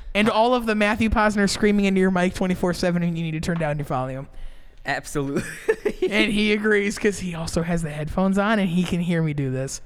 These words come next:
Speaker 2: Yes. But
Speaker 1: And it hurts.
Speaker 2: Yes, it does hurt, but oh
Speaker 1: I'm
Speaker 2: well.
Speaker 1: sorry.
Speaker 2: <laughs> As we are running actually out of time. Or
Speaker 1: Oh,
Speaker 2: ru-,
Speaker 1: no.
Speaker 2: not, not, like, overall, but we, we gotta do our usual thing as,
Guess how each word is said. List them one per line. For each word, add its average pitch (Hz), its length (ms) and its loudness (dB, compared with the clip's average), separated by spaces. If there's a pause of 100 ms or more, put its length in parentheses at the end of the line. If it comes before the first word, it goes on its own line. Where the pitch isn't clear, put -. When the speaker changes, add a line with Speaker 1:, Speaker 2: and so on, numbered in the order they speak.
(140)
Speaker 2:
Yes. - 420 -10 (520)
But 151 400 -6 (220)
Speaker 1:
And 139 140 -14
it 135 40 -14
hurts. 147 320 -18 (200)
Speaker 2:
Yes, 127 280 -6
it 120 80 -8
does 120 220 -4
hurt, 104 300 -8
but 113 300 -12
oh 175 180 -4
Speaker 1:
I'm - 40 -4
Speaker 2:
well. 120 300 -2 (340)
Speaker 1:
sorry. - 180 -4
Speaker 2:
<laughs> - 500 -10
As 156 240 -4
we 156 200 -2
are 143 180 0
running 185 320 -4
actually 156 400 -4
out 127 160 -2
of 117 160 -14
time. 143 480 -10
Or 117 120 -8
Speaker 1:
Oh, - 120 0
Speaker 2:
ru-, 370 60 -4
Speaker 1:
no. 415 360 -4
Speaker 2:
not, 147 180 -4
not, 160 180 -2
like, 147 180 -4
overall, 156 420 0
but 120 100 -8
we, 123 120 -10
we 151 140 -6
gotta 147 320 0 (280)
do 233 200 -2
our 220 100 2
usual 196 540 -4
thing 170 320 -4
as, 131 300 -4